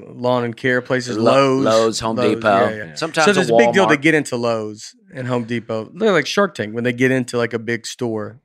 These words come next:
Speaker 1: it's gigantic.
Speaker 2: Oh, yeah. I
Speaker 1: Yeah.
Speaker 2: mean, it's a big time. But I was already in there.
Speaker 1: Yeah.
Speaker 2: So mainly what I would do was go in, and all the other companies would have all the space.
Speaker 1: Yeah.
Speaker 2: And then I would try to get a little space, and then they would take it.
Speaker 1: You talk to Lowe's.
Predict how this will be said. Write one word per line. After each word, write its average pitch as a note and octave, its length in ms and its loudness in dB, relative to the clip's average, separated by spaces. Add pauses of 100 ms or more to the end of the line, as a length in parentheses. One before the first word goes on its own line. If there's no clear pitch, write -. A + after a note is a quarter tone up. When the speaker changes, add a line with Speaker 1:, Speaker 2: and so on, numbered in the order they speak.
Speaker 1:
it's A2+ 160 -16
gigantic. A#2 580 -4 (140)
Speaker 2:
Oh, D3 200 4
yeah. G2+ 300 0 (180)
I F#2+ 100 -4
Speaker 1:
Yeah. B2 60 0
Speaker 2:
mean, G#2+ 120 -2
it's A2 160 -4
a A2+ 40 -10
big A2 200 0
time. G#2 220 -4
But D#3 180 -4 (140)
I F3 100 4
was F#3 200 0
already A#2 440 4
in F#2 140 -4
there. D#2+ 120 -6
Speaker 1:
Yeah. A#2 60 0
Speaker 2:
So C#3 100 0
mainly G3+ 360 0
what D3+ 140 4
I D3+ 140 4
would D3 160 0
do C3 240 4
was A#2+ 140 -2
go B2+ 280 2
in, B2 340 -2
and G#2 320 -6
all A#2+ 240 4
the C3+ 140 2
other A#2+ 120 2
companies A2+ 580 -4
would G#2 140 -4
have F#2+ 260 0
all G#2+ 220 2
the B2 100 -2
space. F#2 540 -4
Speaker 1:
Yeah. A2+ 220 -8 (100)
Speaker 2:
And G2+ 100 -8
then A2+ 80 2
I A2+ 40 4
would G#2+ 80 0
try A#2+ 160 0
to A#2+ 60 -2
get B2 100 0
a A#2 60 2
little B2 200 2
space, A2+ 520 -2
and G2+ 120 -12
then G2+ 120 -8
they A2+ 100 0
would A2 120 -2
take G#2 300 0
it. G#2 260 -4
Speaker 1:
You F3 100 2
talk G#3 220 2
to D3+ 80 -2
Lowe's. C3+ 580 0